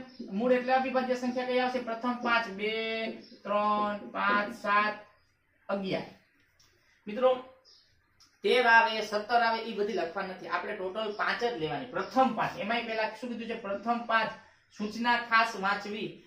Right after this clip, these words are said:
હવે એને કેટલા વડે, એની સરાસરી કીધી છે, પાંચ વડે ભાગી નાખવાનો, બરાબર? આ બધાનો સરવાળો કરી નાખીએ. ઓકે, પાંચ ને પાંચ દસ ને સત્તર, સત્તર વત્તા અગિયાર એટલે અઠ્યાવીસ.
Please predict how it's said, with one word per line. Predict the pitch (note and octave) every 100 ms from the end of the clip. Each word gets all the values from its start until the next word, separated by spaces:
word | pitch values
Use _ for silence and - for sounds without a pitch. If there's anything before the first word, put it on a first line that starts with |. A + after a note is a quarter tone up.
| -
હવે | - A3+
એને | A#3+ C4
કેટલા | B3+ B3+ C4+
વડે, | C4+ C4+
એની | B3+ A#3+ B3+
સરાસરી | B3+ B3+ B3 B3 B3+
કીધી | B3 B3+
છે, | B3+ -
પાંચ | A#3 A#3 A#3+
વડે | B3
ભાગી | A3+ A#3 B3
નાખવાનો, | A#3 A#3+ A#3+ A#3+ - - -
બરાબર? | A#3+ B3 B3
આ | A3
બધાનો | A3 A3+ A#3 A3+
સરવાળો | A3+ A3+ A#3
કરી | A#3 A3+
નાખીએ. | A#3 A3+ A#3 A#3 - - - _ - _ -
ઓકે, | G#3+ B3 B3+ B3 - -
પાંચ | - G#3+
ને | A3
પાંચ | A3+ A3 G#3
દસ | A#3 A#3
ને | A3+
સત્તર, | G3 G#3+ - A3+ A3 - - - A#3 -
સત્તર | G#3 G#3+ A#3+ A3+
વત્તા | G#3+ A3 A3
અગિયાર | - G3+ A3+ A3+ -
એટલે | G3 G#3 G#3+ - - _ _ _ - - _ _ _ _ _ _ _ _ _ _ _ _ _ - - - _ - - - _ _ _ G3
અઠ્યાવીસ. | F#3+ B3 A#3+ A#3 A#3 -